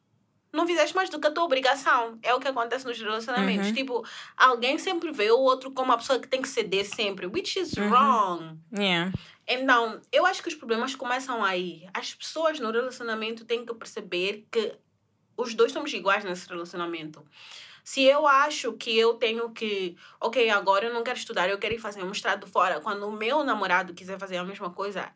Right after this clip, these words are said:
Speaker 1: eu não vou ser egoísta e dizer, "Ih, mas nós já ficamos um ano longe quando eu tava a fazer o meu mestrado." Não
Speaker 2: Uhum.
Speaker 1: pode acontecer assim. As coisas não podem acontecer dessa forma. Então, pra mim, é do tipo,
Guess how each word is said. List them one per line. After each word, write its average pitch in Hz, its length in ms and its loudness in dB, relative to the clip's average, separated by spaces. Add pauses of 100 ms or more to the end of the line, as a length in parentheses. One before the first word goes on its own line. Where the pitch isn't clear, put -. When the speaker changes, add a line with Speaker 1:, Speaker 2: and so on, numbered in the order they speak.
Speaker 1:
eu 554 200 4
não 285 80 2
vou 247 100 4
ser 240 140 -2
egoísta 202 480 -4
e 208 40 -10
dizer, 190 300 -8
"Ih, 415 60 0
mas 285 180 2
nós 302 140 0
já 262 100 0
ficamos 269 380 -2
um 220 80 2
ano 233 180 2
longe 262 320 2
quando 233 160 0
eu 233 80 4
tava 240 140 6
a - 20 2
fazer 220 200 -4
o 196 40 -4
meu 220 140 -2
mestrado." 226 600 0 (200)
Não 185 260 0
Speaker 2:
Uhum. 202 60 2
Speaker 1:
pode 294 160 6
acontecer 233 420 2
assim. 262 540 -2 (260)
As 220 160 0
coisas 269 220 2
não 226 120 0
podem 226 220 2
acontecer 220 320 -2
dessa 214 260 -2
forma. 185 520 0 (420)
Então, 311 320 0
pra 339 140 4
mim, 392 300 2
é 359 120 2
do 285 180 -6
tipo, 302 380 0